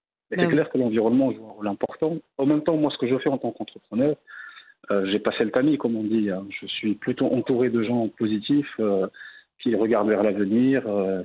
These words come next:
Speaker 1: qui sont prêts à dépasser les obstacles, les difficultés. Euh, il faut faire le ménage, hein, quand on
Speaker 2: C'est
Speaker 1: est dans
Speaker 2: vrai, voilà,
Speaker 1: l'entrepreneuriat, il faut
Speaker 2: justement.
Speaker 1: faire le
Speaker 2: Mm.
Speaker 1: ménage autour de soi. Mais il faut
Speaker 2: Et
Speaker 1: faire ce ménage, c'est très important, madame, c'est vraiment important
Speaker 2: Très
Speaker 1: parce que sinon,
Speaker 2: important.
Speaker 1: vous,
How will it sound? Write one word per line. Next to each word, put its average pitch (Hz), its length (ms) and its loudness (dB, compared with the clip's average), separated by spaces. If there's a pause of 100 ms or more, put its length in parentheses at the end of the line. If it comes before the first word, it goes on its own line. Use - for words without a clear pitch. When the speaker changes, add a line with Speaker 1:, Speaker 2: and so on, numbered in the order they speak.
(140)
Speaker 1:
qui 107 440 2
sont 107 200 -2
prêts - 220 -4
à 110 60 2
dépasser 110 380 -2
les 104 160 -2
obstacles, 104 400 -2
les 101 120 0
difficultés. 123 800 0 (560)
Euh, 101 120 0
il 101 60 -2
faut - 100 -2
faire 147 160 2
le 156 80 4
ménage, 131 280 2
hein, 104 140 -2
quand 107 180 -4
on 220 40 -2
Speaker 2:
C'est - 180 2
Speaker 1:
est - 40 2
dans - 40 0
Speaker 2:
vrai, - 260 2
voilà, 175 220 -2
Speaker 1:
l'entrepreneuriat, 107 220 2
il 123 40 2
faut 127 40 4
Speaker 2:
justement. 156 340 -2
Speaker 1:
faire 113 160 -10
le 170 60 -8
Speaker 2:
Mm. - 60 -6
Speaker 1:
ménage 110 240 -10
autour 104 200 -6
de 98 80 -18
soi. - 160 -20 (800)
Mais 202 80 -2
il 180 40 0
faut 139 80 2
Speaker 2:
Et - 20 -6
Speaker 1:
faire 143 140 0
ce - 80 -2
ménage, 107 280 0
c'est - 80 -8
très - 200 0
important, 120 340 0
madame, 101 220 -2 (100)
c'est 104 80 -8
vraiment 110 240 2
important 113 260 0
Speaker 2:
Très 185 80 0
Speaker 1:
parce 175 100 0
que 170 200 -4
sinon, 143 160 0
Speaker 2:
important. 117 120 -2
Speaker 1:
vous, 120 80 -2